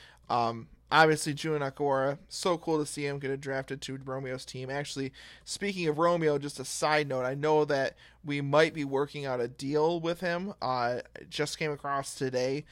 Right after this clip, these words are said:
that they are gonna try to squeeze in a deal with, uh, free agent Romeo Okwara, which is kinda cool to keep him on his brother's team. But Ian,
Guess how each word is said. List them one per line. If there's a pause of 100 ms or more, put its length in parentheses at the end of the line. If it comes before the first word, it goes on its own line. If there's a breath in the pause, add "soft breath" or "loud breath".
(260 soft breath)
that
they
are
gonna
try
to (520)
squeeze
in
a
deal
with,
uh, (480 soft breath)
free
agent
Romeo
Okwara,
which
is
kinda
cool
to
keep
him
on
his
brother's
team.
But
Ian,